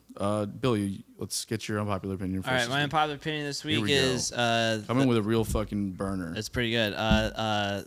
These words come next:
Speaker 2: the guitar as a musical, musical instrument, instrument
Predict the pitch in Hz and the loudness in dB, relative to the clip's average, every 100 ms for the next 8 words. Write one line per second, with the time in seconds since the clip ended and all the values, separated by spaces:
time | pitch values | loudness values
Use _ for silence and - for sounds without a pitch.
0 | - 117 110 113 139 135 131 123 101 - | -10 -10 -8 0 2 4 4 2 -2 -10
1 | _ _ _ - 117 110 123 117 120 135 | _ _ _ -8 -6 -4 -4 -4 -6 -4
2 | 131 120 120 117 - 120 113 - _ 135 | -6 -4 -4 -4 -6 -6 -6 -8 _ -2
3 | - - 117 110 | 0 -2 0 0